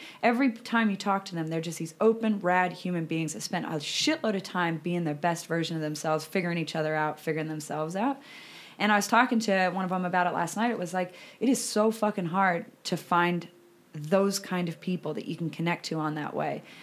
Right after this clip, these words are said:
And that's the thing, is, like, it's not worth dating sixty different people and trying all different people out.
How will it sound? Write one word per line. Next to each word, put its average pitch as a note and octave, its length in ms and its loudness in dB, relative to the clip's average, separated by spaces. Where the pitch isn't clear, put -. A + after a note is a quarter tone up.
And F#3 160 0
that's A#3+ 240 4
the A3 80 -2
thing, B3 320 4
is, E3+ 120 -4
like, F3 220 0
it's - 160 -4
not A3+ 180 4
worth A3 320 2
dating F3 380 2
sixty E3+ 580 -4
different E3+ 340 -2
people E3+ 440 -2
and D#3+ 180 2
trying E3+ 320 2
all E3 140 2
different D#3+ 240 -4
people E3 300 -2
out. D#3+ 180 2